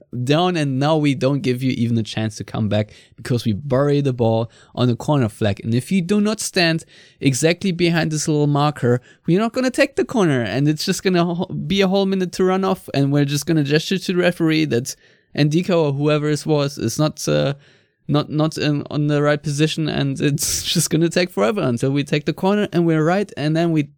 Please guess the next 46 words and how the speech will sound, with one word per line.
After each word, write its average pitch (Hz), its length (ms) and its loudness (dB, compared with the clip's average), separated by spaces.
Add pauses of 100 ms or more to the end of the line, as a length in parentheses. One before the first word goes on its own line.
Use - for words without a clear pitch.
take 196 160 -4
the 196 80 -4
corner 196 320 0
and 170 180 -2
then 160 100 0
we 156 120 0
take 170 200 -4
another 185 240 0
corner 190 460 -2
and 165 220 -2
then 170 100 0
the 165 80 -2
game's 170 300 0
over. 143 260 0 (520)
And 143 500 0
yeah, 147 240 2 (120)
I 160 60 0
love 190 240 2
it. 107 200 -4
That - 360 -4
to 180 140 0
me 175 300 0
is, - 360 -4
is, 143 320 -2
uh, 135 220 0
is 131 120 0
so 165 280 0
clutch. - 500 -4 (560)
And 131 260 -4
damn, 127 380 0
I 135 80 2
mean, 175 180 2
it's 151 200 -2
great 147 300 0
that 123 140 2
Dahoud 139 520 0
of 123 200 -4
all 135 180 0
players, 120 440 0
who's, 110 380 -2
you 113 100 -2
know, 110 220 -2
not 117 260 -2
always 110 340 0
on 110 200 -2
mark, 104 340 -2